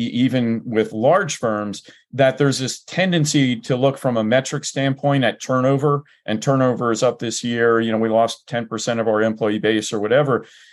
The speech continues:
Functional turnover is actually not a bad thing at all. When the organization has outgrown or the individual has outgrown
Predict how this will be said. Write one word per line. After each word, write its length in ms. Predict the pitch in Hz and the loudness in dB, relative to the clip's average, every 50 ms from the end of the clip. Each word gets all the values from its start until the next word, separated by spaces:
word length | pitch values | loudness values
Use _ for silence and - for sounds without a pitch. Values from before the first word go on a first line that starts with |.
| _ _ _ - - | _ _ _ -6 0
Functional 480 | - 170 240 - - - 175 160 143 131 | 2 2 2 0 -2 0 2 2 2 2
turnover 500 | - - 143 139 131 131 123 135 127 123 | 2 2 2 4 4 2 2 2 0 0
is 120 | 120 117 | 2 2
actually 300 | 135 139 139 - - 127 | 2 2 2 0 -4 -4
not 220 | 113 120 127 127 127 | -2 -2 0 0 2
a 40 | |
bad 280 | 120 - 127 127 120 110 | 2 4 2 2 2 0
thing 200 | - 131 117 117 | -4 -6 -4 -2
at 80 | 117 123 | -2 2
all. 220 | 127 123 110 101 | 2 2 2 2
When 120 | 110 110 | 0 -2
the 100 | 107 107 | -2 -2
organization 640 | 117 127 135 131 131 127 113 135 131 127 - - 127 | -2 -2 -2 -2 -4 -4 -2 -2 -4 -4 -4 -6 -6
has 140 | 117 110 123 | -2 2 2
outgrown 440 | 120 120 117 - 131 135 156 180 | 2 2 0 0 0 0 0 2
or 80 | 160 123 | 0 0
the 140 | 117 123 123 | -2 -2 -2
individual 500 | 135 156 202 208 254 285 - 175 127 120 | -2 -2 -2 -2 -4 -2 -2 -2 0 2
has 200 | 123 110 107 - | 0 0 2 2
outgrown 640 | 110 110 104 101 - - 120 113 113 113 117 113 117 | 2 2 2 0 -4 -2 0 0 0 0 -2 -4 -6